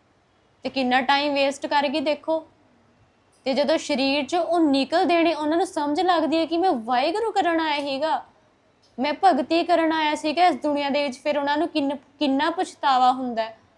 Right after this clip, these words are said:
ਤੇ ਉਹ ਪਹਿਲਾਂ ਹੀ ਗੁਰੂ ਸਾਹਿਬ ਸਾਨੂੰ ਸਮਝਾ ਰਹੇ ਕਿ ਸਾਨੂੰ ਪਛਤਾਵਾ ਨਾ ਕਰਨਾ ਪਏ, ਕਿ ਤੂੰ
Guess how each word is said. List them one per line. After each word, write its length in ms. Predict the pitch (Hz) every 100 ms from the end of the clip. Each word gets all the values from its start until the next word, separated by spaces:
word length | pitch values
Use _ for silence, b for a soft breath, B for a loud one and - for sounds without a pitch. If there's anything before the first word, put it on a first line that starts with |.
| _ _ _ _ _ _ _ _ -
ਤੇ 120 | 294
ਉਹ 180 | 311 349
ਪਹਿਲਾਂ 460 | - 262 269 339
ਹੀ 80 | 453
ਗੁਰੂ 280 | 330 311 311
ਸਾਹਿਬ 320 | 285 320 320
ਸਾਨੂੰ 220 | 381 359
ਸਮਝਾ 460 | 339 311 285 339 302
ਰਹੇ 120 | 294
ਕਿ 140 | 269 311
ਸਾਨੂੰ 240 | 339 330
ਪਛਤਾਵਾ 640 | 330 311 - 277 254 269 294
ਨਾ 100 | 320
ਕਰਨਾ 360 | 311 262 269
ਪਏ, 220 | 262 285
ਕਿ 120 | 269 311
ਤੂੰ 180 | 359